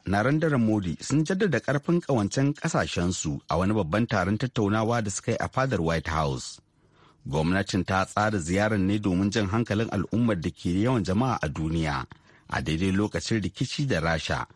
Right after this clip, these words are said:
da kuma zaman ɗarɗar da China. Amurka da India suna da haɗin kai kan kusan kowane ɓangare na rayuwar ɗan adam,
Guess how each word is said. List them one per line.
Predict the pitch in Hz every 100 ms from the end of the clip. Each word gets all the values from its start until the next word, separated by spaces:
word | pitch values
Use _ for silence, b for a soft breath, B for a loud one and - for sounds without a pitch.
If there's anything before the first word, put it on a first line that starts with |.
| b b -
da | 113
kuma | - 87
zaman | 92 90 82
ɗarɗar | - 73 69 76
da | 65
China. | - 80 80 73 64 - _ _ _ B B B B B B
Amurka | 135 220 214 202
da | 147 -
India | 151 127 90 76
suna | - - 202
da | 147
haɗin | 143 175 147
kai | 170 151
kan | - 143
kusan | - - 151 143
kowane | - 208 196 113
ɓangare | - 143 165 147 120
na | 139
rayuwar | 104 80 78 -
ɗan | 85 -
adam, | 76 65